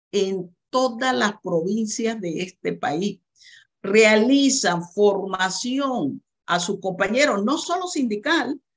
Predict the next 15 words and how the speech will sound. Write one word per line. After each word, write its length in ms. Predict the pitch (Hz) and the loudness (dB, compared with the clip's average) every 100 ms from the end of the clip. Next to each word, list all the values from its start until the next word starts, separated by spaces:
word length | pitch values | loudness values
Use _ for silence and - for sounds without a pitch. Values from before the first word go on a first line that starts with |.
| _ _ | _ _
hay 180 | 185 214 | -2 0
un 120 | 208 | 0
conjunto 440 | 214 208 302 277 | 0 0 0 -2
de 60 | 254 | -2
trabajadores 800 | 214 202 190 190 196 233 180 175 | -2 -4 -4 -6 -4 -4 -4 -4
de 100 | 175 | -4
la 160 | 170 | -4
construcción 640 | 185 185 170 185 - 277 | -6 -10 -8 -8 -2 -2
que 100 | 269 | 0
no 160 | 220 220 | -2 -2
tenían, 540 | 220 220 226 233 240 254 _ _ _ - | -2 -2 0 0 -2 -4 _ _ _ 2
eh, 160 | 190 185 | 4 6
la 280 | 180 180 | 4 2
educación 720 | 185 190 196 - 170 - 226 220 | 0 -2 -4 -8 -8 -4 -2 0
básica, 720 | 226 220 - 135 - 139 | 0 0 -6 -10 -8 -10